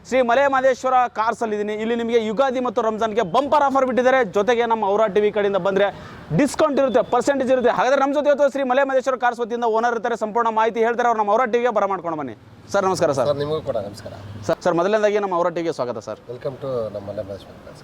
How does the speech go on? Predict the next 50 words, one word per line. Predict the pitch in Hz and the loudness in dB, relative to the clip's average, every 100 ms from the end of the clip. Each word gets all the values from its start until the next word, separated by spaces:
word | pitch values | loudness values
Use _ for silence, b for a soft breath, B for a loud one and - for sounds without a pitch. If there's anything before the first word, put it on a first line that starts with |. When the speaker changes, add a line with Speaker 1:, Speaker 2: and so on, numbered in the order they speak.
| 127 | -6
Speaker 1:
ಓಕೆ. | 120 110 | -4 -4
Speaker 2:
ನನ್ನ | 123 135 | -4 -6
ಹತ್ರ | 165 160 | -6 -4
ನೋಡಿ, | 156 151 139 | -2 -2 -2
ಎಲ್ಲ | 160 160 147 | 2 4 4
ಒಂದು | 135 139 139 | 0 -6 -4
ನೂರು, | 170 175 180 - 135 | -4 -4 -6 -10 -8
ನೂರಿಪ್ಪತ್ತು | 156 156 - 156 156 | -8 -4 -4 -2 -2
ವೆಹಿಕಲ್, | 156 160 160 139 | -2 -2 -2 -2
ಎಂಬತ್ತು | 143 143 | -2 -4
ವೆಹಿಕಲ್ | 147 147 135 | -8 -8 -4
ಈ | 139 | -2
ತರ | 139 | -2
ಇರುತ್ತೆ | 131 123 120 | -4 -6 -6
ಎನಿ | 147 | -2
ಟೈಮ್. | 143 | -4
Speaker 1:
ಹ್ಮ್, | 123 117 131 139 123 | -4 -6 -2 -2 -2
ಹ್ಮ್. | 113 | -4
Speaker 2:
ನಮ್ಮ | 120 | -6
ಹತ್ರ | 127 139 127 | -2 -2 -2
ಬಸ್ಸು | 139 165 156 | -4 -8 -10
ಸಿಗುತ್ತೆ, | 143 - 143 143 | -10 -6 -2 0
ಟೆಂಪೋ | 135 156 | 2 2
ಟ್ರಾವೆಲರ್ | 156 151 139 139 | 2 2 0 -6
ಸಿಗುತ್ತೆ, | 127 - 139 139 123 | -12 -4 -2 -2 0
ಆಮೇಲೆ | 117 131 | -2 0
Speaker 1:
ಓಕೆ. | 117 | 2
Speaker 2:
Toyota | 143 147 160 147 | 2 4 2 0
ಇ | 139 | -4
ಟಿ | 175 | -8
ಎಸ್ | 151 | -6
ಸಿಗುತ್ತೆ, | 151 147 139 139 127 | -8 -8 -2 -2 -2
Speaker 1:
ಹ್ಮ್, | 131 113 | -4 -4
ಹ್ಮ್. | 107 101 131 | -8 -4 0
Speaker 2:
ಮಾರುತಿ | 156 170 160 | 0 0 -10
ಸುಜುಕಿ | 156 139 147 156 147 139 127 | -10 -10 -10 -8 -6 -8 -6
Dzire-ಗಳು | 143 165 160 147 | 0 0 0 -4
ಸಿಗುತ್ತೆ, | 147 135 - 135 139 | -8 -10 -8 -4 0
ಎಲ್ಲ | 208 | 0
Speaker 1:
ಹ್ಮ್. | 175 | 0
Speaker 2:
ಮಿಕ್ಸ್ | 185 208 | -4 -2
ಇರುತ್ತೆ. | 185 139 131 | -4 -4 -6
Ertiga | 147 180 175 151 | -4 -2 0 0
ಇರುತ್ತೆ, | 139 - 139 | -2 -6 -6
Ridge | 147 117 | -4 -6
Speaker 1:
ಹಾ. | 175 | -4
Speaker 2:
ಇರುತ್ತೆ, | 147 139 139 131 - - | -6 -6 -6 -8 -12 -6
Speaker 1:
ಹಾ, | 127 113 | -4 -2
ಹಾ. | 107 156 | -4 -4
Speaker 2:
Indica | 190 196 | -4 0